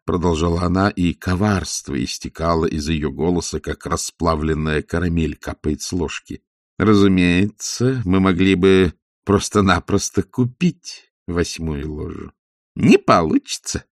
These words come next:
отозвалась нянюшка. По ступенькам навстречу карете спешили люди. На их лицах застыло угодливо обалдевшее выражение, свойственное членам комитетов по торжественной встрече.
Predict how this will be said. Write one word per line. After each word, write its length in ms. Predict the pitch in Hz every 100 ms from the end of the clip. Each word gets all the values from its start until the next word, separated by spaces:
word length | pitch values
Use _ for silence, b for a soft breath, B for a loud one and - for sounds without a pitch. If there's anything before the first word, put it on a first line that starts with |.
| -
отозвалась 560 | - 76 71 78 85 -
нянюшка. 420 | - - - _ _ _ _ _ _ _
По 80 | 113
ступенькам 640 | - 131 208 196 185 170
навстречу 480 | 147 - 147 143 123
карете 360 | 113 123 127 123
спешили 580 | - 113 - 117 113
люди. 600 | 113 107 82 - - - _ _ _ -
На 100 | 113
их 180 | 123 -
лицах 400 | 131 139 117 85
застыло 480 | 107 - - 117 113
угодливо 580 | 95 104 98 98 101
обалдевшее 680 | 95 101 98 92 101 - 98
выражение, 680 | 90 92 87 101 110 95 85
свойственное 640 | - 90 85 82 87 85
членам 460 | 78 90 92 87 82
комитетов 600 | - 78 - 95 - -
по 80 | 113
торжественной 760 | 98 76 76 - - 78 76
встрече. 640 | 69 - - - - -